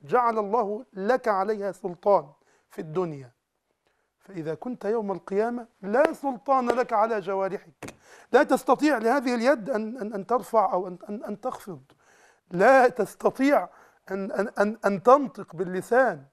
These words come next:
سلبت الهيمنة، سلبت السيطرة، اللسان لا ينطق إلا بإذن الحنان المنان. تستطيع أن تتكلم؟ أبدًا. لا تستطيع العين أن ترى، لا يست-، لا تستطيع القدم أن تقوم تمشي.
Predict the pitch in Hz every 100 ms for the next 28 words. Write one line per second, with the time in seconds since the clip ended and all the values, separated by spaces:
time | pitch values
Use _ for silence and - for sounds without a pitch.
0 | _ _ _ - 302 349 277 202 196 190
1 | 175 208 214 320 190 139 _ 294 302 214
2 | 214 165 - 208 262 294 175 - _ _
3 | _ _ _ _ 190 185 277 294 269 262
4 | 359 330 285 - 285 302 269 262 294 277
5 | 240 240 240 277 233 196 190 202 160 -
6 | _ _ _ _ - 175 - - 302 277
7 | 262 254 330 330 269 226 262 233 214 143
8 | - - _ _ _ _ _ _ 233 240
9 | 226 - 190 240 208 185 269 208 190 -
10 | 226 214 147 135 _ _ _ _ _ _
11 | - 220 220 190 - 185 - 185 233 -
12 | 185 - 180 240 202 175 269 285 233 247
13 | 220 226 220 302 240 277 320 277 - 170